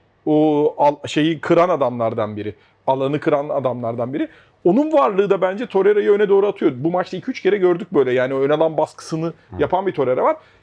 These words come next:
Speaker 1: Torreira'da şöyle bir sıkıntı var, ona katılıyorum. Şimdi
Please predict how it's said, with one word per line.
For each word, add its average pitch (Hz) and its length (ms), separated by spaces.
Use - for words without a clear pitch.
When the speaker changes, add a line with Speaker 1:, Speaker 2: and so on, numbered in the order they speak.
Speaker 1:
Torreira'da 254 420
şöyle 247 280
bir 247 220
sıkıntı - 440
var, 170 120
ona 165 180
katılıyorum. 170 500
Şimdi 156 420